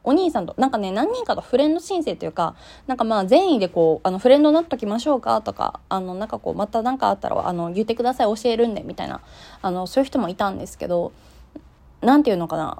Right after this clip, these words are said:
こう、私が自分からがっつり、え、この人とフレンドになってまたおしゃべりしたいなって思ったのはそのお兄さんだけだったの。あの、まあ、というかそのサラリーマン、サラリーマンがパジャマでっていうことを、あの、開示してくれたのも非常に興味深かっ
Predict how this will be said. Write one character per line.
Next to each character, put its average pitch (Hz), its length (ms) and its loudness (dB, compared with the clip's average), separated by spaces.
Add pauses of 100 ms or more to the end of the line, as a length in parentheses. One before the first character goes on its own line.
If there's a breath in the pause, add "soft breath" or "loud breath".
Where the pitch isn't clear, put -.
こ 180 340 -2
う、 - 60 6
私 392 360 4
が 330 300 6
自 214 220 2
分 359 240 4
か 370 100 10
ら 311 320 8
が 214 160 6
っ 262 160 2
つ - 160 -4
り、 269 300 2
え、 208 80 2
こ 208 180 4
の 339 140 6
人 269 200 -2
と 185 140 -2
フ 196 140 -2
レ 240 100 6
ン 311 80 4
ド 339 100 2
に 339 80 4
な 349 100 2
っ - 20 -12
て 349 100 -6
ま 175 160 -2
た 208 100 -4
お 202 120 0
し - 80 -4
ゃ 302 80 6
べ 269 80 2
り 190 80 -2
し - 80 -10
た 233 80 4
い 208 60 0
な 175 100 -2
っ - 20 -16
て 147 80 -4
思 165 80 -2
っ 170 60 -10
た 143 100 -10
の 135 40 -6
は 160 40 -10
そ - 140 -10
の 196 100 -2
お 196 60 -2
兄 220 160 -4
さ 208 120 -6
ん 156 60 -4
だ 160 100 -2
け 175 100 -4
だ 139 100 -4
っ - 100 -12
た 135 60 -4
の。 143 180 -6 (400 loud breath)
あ 202 80 -2
の、 185 160 -2
ま 202 160 0
あ、 196 60 -6
と - 100 -6
い 202 60 2
う 196 40 0
か 196 120 -6
そ 180 120 -8
の 175 120 -6
サ 208 120 0
ラ 220 140 6
リ 247 220 2
ー - 20 2
マ 240 220 2
ン、 233 100 -8 (240 soft breath)
サ - 140 -2
ラ 233 160 2
リ 240 160 0
ー 226 40 -2
マ 196 180 -4
ン 185 120 -6
が 214 220 2
パ 214 120 -2
ジ 196 100 0
ャ 190 40 0
マ 180 140 -2
で 196 180 4
っ 208 60 -2
て 185 120 -6
い 175 60 -2
う 175 80 -4
こ - 80 -12
と 269 320 4
を、 202 100 6
あ 175 60 2
の、 180 80 -6
開 220 280 4
示 220 120 -2
し 233 60 -8
て 247 100 -4
く 240 80 -4
れ 226 120 0
た 220 100 -2
の 190 80 -6
も 170 100 -8
非 170 100 -12
常 180 120 -2
に 180 140 -6
興 190 120 -4
味 180 160 -4
深 - 200 -10
か 185 80 -8
っ 175 40 -10